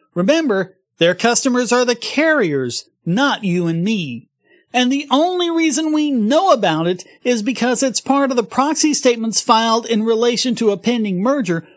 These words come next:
which will make Cineverse a publicly traded company. Otherwise, we might never have known about it. Although Cineverse isn't saying, T-Mobile told ours, quote, "We have no indication that any personal information,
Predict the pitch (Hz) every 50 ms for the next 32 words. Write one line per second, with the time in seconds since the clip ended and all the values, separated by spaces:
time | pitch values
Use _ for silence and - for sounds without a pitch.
0 | _ - 202 185 180 190 180 175 170 208 240 226 - - 285 285 285 269 220 220
1 | 214 196 - 220 185 - 185 180 180 185 170 208 233 214 - 190 170 160 156 165
2 | 160 - 247 285 285 240 220 277 240 - _ _ - - - 302 349 349 285 285
3 | 294 311 311 - - 330 349 349 359 359 349 285 254 262 311 349 370 359 381 359
4 | 302 226 226 208 196 185 170 151 160 151 143 131 131 135 - _ - - _ _
5 | _ _ _ _ _ _ _ _ _ _ _ - 208 214 220 233 220 214 - 330
6 | 359 381 381 294 254 214 - - 208 196 175 180 175 147 - - 185 160 151 139
7 | 135 135 131 - _ _ _ - - 254 294 302 254 220 233 254 247 202 196 180
8 | - 156 165 165 160 160 185 196 175 147 147 147 - - - 156 143 143 143 -
9 | - - _ _ _ _ _ _ _ _ - 135 127 123 123 120 120 117 117 127
10 | 131 143 160 160 165 170 160 - 196 208 196 - 180 147 135 135 131 120 135 143
11 | 151 156 156 147 - 165 160 156 - 180 165 160 165 165 151 170 156 156 160 160
12 | 151 - 180 170 170